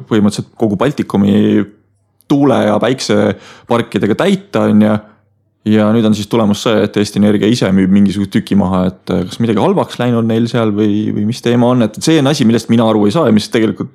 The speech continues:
noh, nii palju, kui ma prospekti üritasin lugeda, ma ei saanud aru ja kui ma kuulsin ühte raadiosaadet ka,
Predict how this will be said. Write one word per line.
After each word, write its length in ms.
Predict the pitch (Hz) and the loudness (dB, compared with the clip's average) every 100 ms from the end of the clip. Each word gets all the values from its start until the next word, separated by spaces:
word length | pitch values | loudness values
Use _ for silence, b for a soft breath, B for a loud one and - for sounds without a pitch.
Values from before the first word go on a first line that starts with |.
| - | -8
noh, 100 | 101 B B B B | -8 B B B B
nii 80 | 117 | 0
palju, 100 | 117 107 | 2 2
kui 80 | |
ma 20 | 101 | 0
prospekti 640 | 120 113 165 175 - 139 | 0 -2 -2 -2 -2 -2
üritasin 300 | 127 - 127 | 0 -2 0
lugeda, 200 | 123 113 | 0 2
ma 140 | 110 | 0
ei 60 | 110 | 0
saanud 180 | 117 110 | 0 2
aru 140 | 113 | 2
ja 60 | 107 | 2
kui 80 | 104 | 0
ma 80 | 104 | 0
kuulsin 380 | 117 117 - 123 | 0 -2 0 -2
ühte 180 | 127 | -2
raadiosaadet 560 | 117 120 110 139 117 - | -2 -2 -2 0 0 -4
ka, 220 | - 104 | -2 0